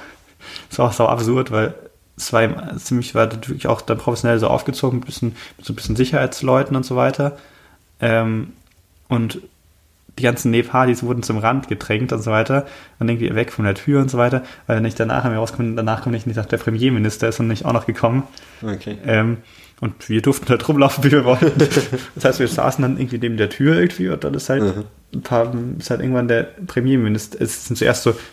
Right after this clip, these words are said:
Speaker 1: wo ich sagen, war klar erkennbar, dass das irgendwelche Sicherheitsleute vom, vom, vom Präsidenten sind, die
Speaker 2: Ja.
Speaker 1: da irgendwie lang gehen, auch irgendwie, irgendwie mit Headset in den Ohren und so weiter.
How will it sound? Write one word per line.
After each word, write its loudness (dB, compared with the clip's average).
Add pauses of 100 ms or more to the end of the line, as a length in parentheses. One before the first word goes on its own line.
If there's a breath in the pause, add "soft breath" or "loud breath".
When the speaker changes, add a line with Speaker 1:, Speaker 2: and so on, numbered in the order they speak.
Speaker 1:
wo 4
ich -2
sagen, 0
war 0
klar 2
erkennbar, 2
dass 0
das -4
irgendwelche 0 (220 loud breath)
Sicherheitsleute 0
vom, -2
vom, -2
vom -4
Präsidenten 0
sind, -2 (260 loud breath)
die -8
Speaker 2:
Ja. -2
Speaker 1:
da 2
irgendwie 0
lang -2
gehen, 2 (280 loud breath)
auch 0
irgendwie, 0
irgendwie 0
mit -2
Headset 2
in -2
den -4
Ohren 2
und -6
so -4
weiter. 2